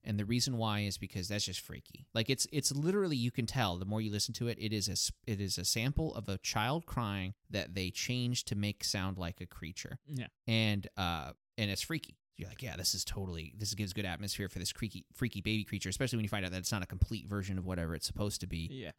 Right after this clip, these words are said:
Speaker 1: Um, that's the perfect kind of sound to have for it. But like little babies crying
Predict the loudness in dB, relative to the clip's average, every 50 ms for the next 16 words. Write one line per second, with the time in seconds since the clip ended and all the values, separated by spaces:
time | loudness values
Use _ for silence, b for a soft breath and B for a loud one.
0 | -8 -6 -4 -4 -2 -2 -2 -2 -2 -2 0 0 0 0 0 -4 -4 -6 -8 -8
1 | -10 -16 -20 _ _ -8 -4 -2 -2 0 0 2 2 2 0 0 0 -2 -2 0
2 | -2 -2 -2 -4 _ _ -4 -4 -4 -4 -2 0 2 2 2 0 -2 -8 -14 -4
3 | 2 4 6 6 6 4 4 4 4 4 2 0 -2 -2 0 2 4 6 6 4
4 | 4 2 0